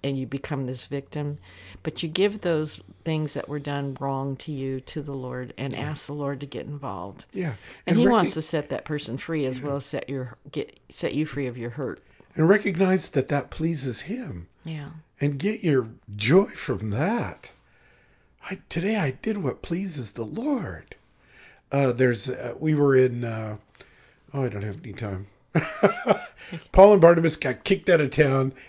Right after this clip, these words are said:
Speaker 2: and they left filled with joy and the Holy Spirit because they know they had pleased God. Father, thank you for today and for loving us and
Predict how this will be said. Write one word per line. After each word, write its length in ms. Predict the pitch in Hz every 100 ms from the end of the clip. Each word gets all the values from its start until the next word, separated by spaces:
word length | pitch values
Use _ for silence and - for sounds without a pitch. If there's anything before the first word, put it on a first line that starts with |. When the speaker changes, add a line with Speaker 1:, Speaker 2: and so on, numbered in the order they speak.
| _ -
Speaker 2:
and 180 | 131
they 140 | 127 123
left 640 | 147 185 147 123 - - - _ _ _
filled 480 | - - 180 208 196
with 220 | 196 123
joy 340 | 135 135 131 -
and 120 | 120
the 60 | 113
Holy 240 | 120 120
Spirit 480 | 113 - 113 113 120 - - _
because 340 | 110 - 120 110
they 140 | 110
know 200 | 113 117
they 140 | 113
had 160 | 107 101
pleased 400 | - 104 95 -
God. 320 | - 95 98 - _ _ _ _ _ _ - - - _
Father, 320 | - 170 160
thank 300 | 143 185 165
you 60 | 139
for 140 | 143
today 340 | 127 127 143 143
and 120 | 123
for 100 | 127
loving 380 | 127 175 170 175
us 280 | 170 - 127
and 300 | 113 104